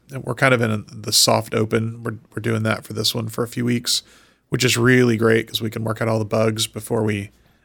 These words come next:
officially have everybody, you know, before we open the front doors. And we put in a P A that I'd never heard before, never used before, had only seen it in pictures.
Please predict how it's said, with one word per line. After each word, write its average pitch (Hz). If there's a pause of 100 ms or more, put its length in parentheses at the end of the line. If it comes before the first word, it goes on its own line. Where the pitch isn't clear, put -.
officially 110 (300)
have 123
everybody, 110
you 123
know, 107
before 107
we 107
open 110
the 101
front 110
doors. 120 (1900)
And 135
we 165
put 170
in 165
a 151
P 131
A 131
that 123
I'd 110
never 113
heard 120
before, 113 (140)
never 110
used 131
before, 113
had 113
only 117
seen 127
it -
in 127
pictures. 120